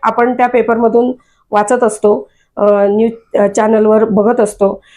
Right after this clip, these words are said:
पण, अ, त्याच्यामध्ये काय होतंय असं? काय चूक, चूक घडते? विद्यार्थ्यांकडून घडते, पालकांकडून घडते का, अ, शिक्षकांकडून, कोणाकडून घडते? तसं, अ, त्याचं काही उत्तर मिळत नाहीये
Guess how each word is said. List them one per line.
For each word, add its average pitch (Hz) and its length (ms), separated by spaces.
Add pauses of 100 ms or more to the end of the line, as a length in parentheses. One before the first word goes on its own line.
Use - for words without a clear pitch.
(300)
पण, 285 280
अ, 247 280
त्याच्यामध्ये 294 640
काय 392 420
होतंय 359 340
असं? 208 220
काय 294 440
चूक, 392 440 (180)
चूक 370 200
घडते? 294 300
विद्यार्थ्यांकडून 302 680
घडते, 254 380
पालकांकडून 254 680
घडते 240 420
का, 254 280 (340)
अ, 233 380 (220)
शिक्षकांकडून, 277 720
कोणाकडून 320 800
घडते? 285 540
तसं, 320 320
अ, 254 540
त्याचं 269 220
काही 302 280
उत्तर 330 420
मिळत 302 340
नाहीये 285 440